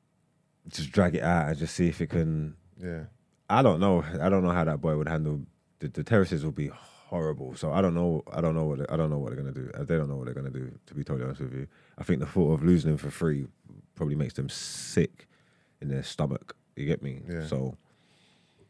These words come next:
Speaker 1: I don't know, boy. I ain't got, I ain't got a Scooby. I don't know. That
Speaker 2: It'd be
Speaker 1: was
Speaker 2: interesting.
Speaker 1: tough.
Speaker 2: It'd be interesting to see if, if he, if he comes back.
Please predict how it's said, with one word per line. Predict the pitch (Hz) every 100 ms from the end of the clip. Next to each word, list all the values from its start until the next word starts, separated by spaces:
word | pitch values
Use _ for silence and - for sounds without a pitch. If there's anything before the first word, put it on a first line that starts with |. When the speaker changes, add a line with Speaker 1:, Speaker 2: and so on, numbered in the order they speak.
| _ _ _ _ _ _ - -
Speaker 1:
I |
don't | 80 71
know, | 76
boy. | 67 67 69 -
I | 80
ain't | 76
got, | 65 - - -
I | 78
ain't | 65
got |
a | 57
Scooby. | - - - 76 67 69 - _ _ _ _ _ _
I | -
don't | 71
know. | 147 143 - _ -
That |
Speaker 2:
It'd | -
be |
Speaker 1:
was | 196
Speaker 2:
interesting. | 165 117
Speaker 1:
tough. | 101 -
Speaker 2:
It'd | -
be | 170
interesting | 170 135 123
to |
see | 117 113
if, | 82
if | 87
he, | 90 -
if | 87
he |
comes | 90 85
back. | 78